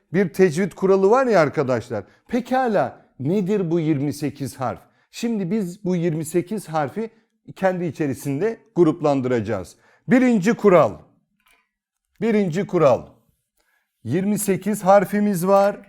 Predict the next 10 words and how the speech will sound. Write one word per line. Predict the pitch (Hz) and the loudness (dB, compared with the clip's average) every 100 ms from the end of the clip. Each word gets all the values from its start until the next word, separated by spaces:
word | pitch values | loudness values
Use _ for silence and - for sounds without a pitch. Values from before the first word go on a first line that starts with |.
| _ _ | _ _
Yirmi | 110 139 160 | -8 -6 -6
sekiz | 151 170 156 196 165 | -6 -6 -6 -8 -2
harfimiz | 175 160 170 170 151 143 | -2 -2 -6 -8 -6 -2
var. | 170 190 - _ _ _ _ _ _ _ _ | -2 -2 -10 _ _ _ _ _ _ _ _
Tenvin | 180 185 196 202 226 214 | -2 0 0 -2 -2 -2
veya | 185 190 202 | -2 2 2
sakin | 185 190 185 170 202 196 | 2 2 2 0 -6 -4
nundan | 185 180 190 202 | -4 -2 0 -2
sonra | - 175 135 127 139 135 _ _ _ - | -2 -2 0 0 0 -4 _ _ _ -4
elif | 180 165 151 151 147 - | 0 2 2 0 -6 -20